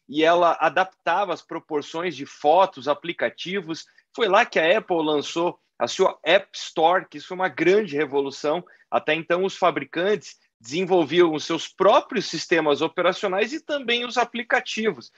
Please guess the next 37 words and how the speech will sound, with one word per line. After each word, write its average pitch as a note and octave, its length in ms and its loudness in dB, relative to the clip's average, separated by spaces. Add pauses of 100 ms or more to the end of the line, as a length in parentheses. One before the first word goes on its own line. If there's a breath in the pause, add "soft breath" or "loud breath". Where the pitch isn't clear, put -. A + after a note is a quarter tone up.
(180)
Isso E3+ 200 0
acabava G3 460 4
limitando A3 840 2
a D#3+ 80 8
oferta E3 800 4 (240 soft breath)
de F#3+ 100 0
aplicativos, F3+ 880 -2
de D3+ 140 -8
games E3 640 4 (220 loud breath)
disponíveis. E3 800 2
A C#3+ 220 8
Apple, G3 180 0
ela G3 180 4
criou F3+ 320 0
esse F#3 160 -4
verdadeiro F3 600 0
ecossistema. E3+ 800 -2 (320)
Bom, E4 140 0
o - 20 -10
que - 140 -16
que G4 60 -2
aconteceu E4+ 600 -4
de F3+ 120 -2
lá F3 200 4
pra E3 180 2
cá? A2+ 320 2 (300 soft breath)
É, D#3+ 380 4
em G#3+ 120 -8
dois A3+ 180 -8
mil C4+ 220 -6
e G#3+ 100 -4
onze, F#3 460 4
o C3 80 -4
Steve E3+ 260 -8
Jobs D3+ 300 4
acabou C#3 400 2
falecendo G#3 720 0